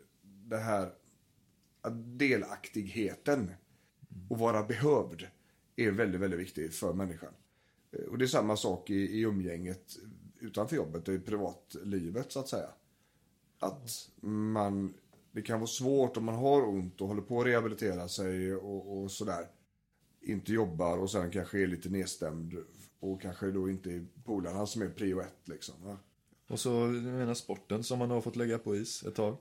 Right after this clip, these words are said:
Speaker 1: Ja.
Speaker 2: Där brukar vi ju säga att, men du ska inte tänka att du, att,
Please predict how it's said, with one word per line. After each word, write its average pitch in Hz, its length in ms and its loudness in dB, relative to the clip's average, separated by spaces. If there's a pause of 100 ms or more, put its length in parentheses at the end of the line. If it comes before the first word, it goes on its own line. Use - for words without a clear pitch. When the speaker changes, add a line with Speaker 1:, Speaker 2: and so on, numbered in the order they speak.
(120)
Speaker 1:
Ja. 120 260 -2 (240)
Speaker 2:
Där 107 240 4
brukar 117 300 0
vi 110 100 2
ju 110 100 2
säga 92 380 2
att, 95 140 -2
men 95 420 -2
du 101 120 -4
ska - 160 -6
inte 107 220 -4
tänka 95 460 -4
att - 140 -10
du, 87 320 -4
att, - 80 -10